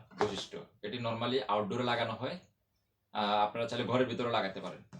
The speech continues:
এখন আমি আমার হাতে যে ক্যামেরাটা নিয়েছি, এটি হলো ডোম ক্যামেরা।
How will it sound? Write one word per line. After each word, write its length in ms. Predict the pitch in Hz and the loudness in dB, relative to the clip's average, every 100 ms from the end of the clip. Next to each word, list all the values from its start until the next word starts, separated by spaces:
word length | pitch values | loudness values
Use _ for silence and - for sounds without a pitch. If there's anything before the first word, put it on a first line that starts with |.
| - | -6
এখন 260 | 135 - 156 | -4 -2 0
আমি 380 | 143 147 151 107 | 0 -2 -6 -4
আমার 220 | 123 120 | -2 0
হাতে 160 | 123 | -2
যে 120 | 120 123 | -2 -4
ক্যামেরাটা 400 | 110 110 113 113 | -2 -2 -2 -4
নিয়েছি, 460 | 110 95 90 117 - _ - - - _ _ _ _ _ _ - | -6 -6 -8 -10 -14 _ -18 -18 -18 _ _ _ _ _ _ 0
এটি 240 | 135 143 | 0 0
হলো 240 | 147 151 | 0 -2
ডোম 360 | 131 95 151 147 | 0 4 4 4
ক্যামেরা। 380 | 127 92 78 | 0 0 -4